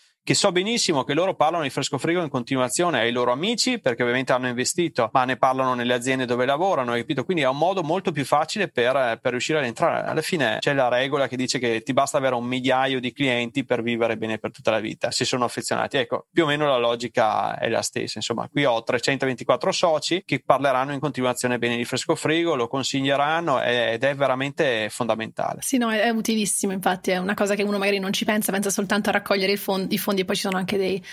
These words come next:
Speaker 2: delle cose positive che vengono con questa raccolta. Invece ti chiedo una domanda che mi interessa a me personalmente, perché sono una persona molto anche io curiosa, che ha tanti interessi,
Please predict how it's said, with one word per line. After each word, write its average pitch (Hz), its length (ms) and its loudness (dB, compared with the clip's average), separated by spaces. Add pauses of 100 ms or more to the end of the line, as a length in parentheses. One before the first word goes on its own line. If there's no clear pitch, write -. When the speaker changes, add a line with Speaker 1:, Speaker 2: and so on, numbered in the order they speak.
(220)
Speaker 2:
delle 202 180 -4
cose 196 200 0
positive 190 460 -4
che 190 80 -4
vengono 185 640 -4
con 208 140 -2
questa 196 280 -2
raccolta. 196 500 0
Invece 269 240 0
ti 247 80 -2
chiedo 196 160 0
una 190 100 0
domanda 240 640 0
che 214 120 2
mi 202 80 0
interessa 196 340 0
a 202 60 2
me 220 160 0
personalmente, 196 680 0
perché - 500 -2
sono 220 200 0
una 202 80 0
persona 202 280 0
molto 214 220 0
anche 202 180 0
io 202 180 0
curiosa, 208 560 0
che 202 80 -2
ha 196 60 0
tanti 208 240 0
interessi, 202 760 0